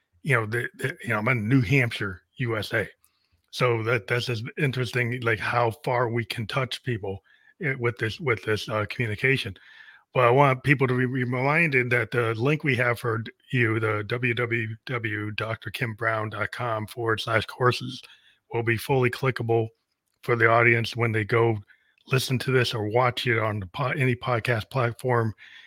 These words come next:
that they want to. We're on all the major platforms, from Spotify to iHeartRadio to Apple. That will be out there,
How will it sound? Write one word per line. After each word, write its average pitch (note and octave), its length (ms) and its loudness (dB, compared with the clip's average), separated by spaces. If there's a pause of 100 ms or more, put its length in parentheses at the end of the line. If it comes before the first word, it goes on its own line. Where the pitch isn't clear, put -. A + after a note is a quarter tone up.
(140)
that A#2 160 2
they A2 100 2
want A#2 300 2
to. D3+ 200 2
We're B2 260 4
on A#2+ 120 4
all C3 260 4
the C3 80 -2
major B2+ 300 2
platforms, C3+ 720 0 (540)
from A#2 140 -6
Spotify A#2+ 760 0
to G#2 160 -2
iHeartRadio A2+ 760 2
to G#2+ 80 -4
Apple. G#2+ 440 0 (560)
That B2 140 2
will A#2 120 0
be A#2+ 180 4
out A2 220 0
there, A2+ 320 4